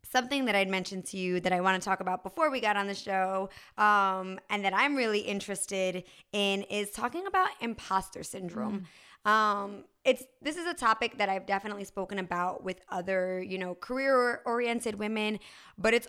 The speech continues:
Speaker 1: really important for me. Obviously, you're super career-oriented and very business savvy, but it's also really important for me to talk about it with you as a, you know, mental health expert,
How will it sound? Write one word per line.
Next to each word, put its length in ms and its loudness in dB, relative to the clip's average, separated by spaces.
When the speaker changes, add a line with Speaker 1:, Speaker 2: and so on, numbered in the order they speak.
Speaker 1:
really 300 2
important 520 0
for 120 -2
me. 420 -4
Obviously, 440 0
you're 180 -4
super 400 -4
career-oriented 880 0
and 120 -4
very 200 -4
business 420 -6
savvy, 420 -4
but 80 -4
it's 160 -4
also 300 2
really 180 -2
important 320 -6
for 80 -8
me 140 -4
to 100 -12
talk 220 -4
about 180 -2
it 40 -6
with 120 -6
you 260 -4
as 460 -2
a, 460 -4
you 100 -6
know, 260 -8
mental 540 -4
health 480 -8
expert, 640 -10